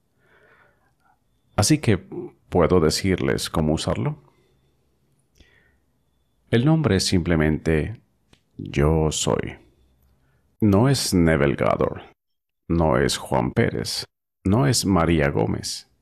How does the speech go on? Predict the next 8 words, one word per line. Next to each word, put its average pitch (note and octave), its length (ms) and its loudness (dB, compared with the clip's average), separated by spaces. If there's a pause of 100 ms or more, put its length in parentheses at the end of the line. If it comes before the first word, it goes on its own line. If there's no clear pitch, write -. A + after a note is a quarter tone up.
(640)
no F2+ 240 2
es - 180 -2
ningún G#2+ 500 2
nombre F#2 400 4
fuera D#2+ 400 0
de F2+ 260 0 (400)
"yo C#2+ 440 0
soy". - 560 -6